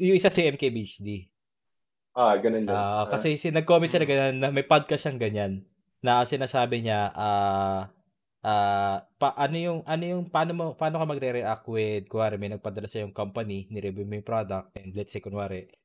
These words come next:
Speaker 1: hindi, hin-, negative yung reviews mo with the product and release mo yung video.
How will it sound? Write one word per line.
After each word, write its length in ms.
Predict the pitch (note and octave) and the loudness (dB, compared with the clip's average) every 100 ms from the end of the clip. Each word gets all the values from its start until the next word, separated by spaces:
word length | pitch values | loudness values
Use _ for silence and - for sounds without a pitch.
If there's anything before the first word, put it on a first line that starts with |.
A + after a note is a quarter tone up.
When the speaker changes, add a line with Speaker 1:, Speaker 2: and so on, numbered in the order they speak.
| _ _ _ _ _ _ A#2+ | _ _ _ _ _ _ -6
Speaker 1:
hindi, 640 | B2+ C3+ C3+ B2+ G#2 C#3+ | -4 -2 -4 -4 -8 -10
hin-, 320 | D3 C#3 C3 _ _ _ D#3 | -8 -8 -10 _ _ _ -2
negative 640 | C#3 C#3+ C3+ C3+ B2+ A2+ A2 | 2 2 2 0 -2 -4 -4
yung 480 | A2+ A2 A2 G#2 G2+ | -2 -2 -4 -6 -6
reviews 320 | G2 G2+ - | -6 -8 -8
mo 160 | G#2 | -8
with 160 | F#2+ G2 | -6 -6
the 80 | G2 | -6
product 400 | - G2+ F#2+ - | -4 -4 -6 -12
and 160 | F#2+ | -12
release 320 | F#2+ F2+ F#2 G2 | -12 -12 -14 -12
mo 80 | |
yung 80 | F#2 | -10
video. 340 | G#2 G2+ F#2 | -8 -8 -10